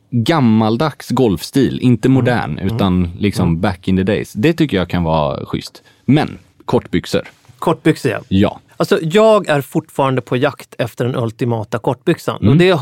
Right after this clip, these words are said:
Speaker 2: kan ha att göra med att jag har, eh, ben som jag, som, som kräver, eh,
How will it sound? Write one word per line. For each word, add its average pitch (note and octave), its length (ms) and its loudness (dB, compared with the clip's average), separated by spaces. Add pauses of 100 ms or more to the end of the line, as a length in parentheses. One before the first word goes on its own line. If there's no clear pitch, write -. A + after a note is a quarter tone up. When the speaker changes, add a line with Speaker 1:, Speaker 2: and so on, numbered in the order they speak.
(100)
Speaker 2:
kan A#3+ 380 2
ha F3+ 380 4
att D#3 60 2
göra B2 300 2
med A#2+ 220 -2
att A#2+ 200 -6
jag B2+ 120 0
har, G#2+ 580 -4
eh, G#2 340 -10 (420)
ben D#3+ 720 2
som A#2+ 360 -2
jag, G#2 520 -2 (1000)
som, C3 280 -4
som B2 220 -4
kräver, C3+ 680 0
eh, - 760 -10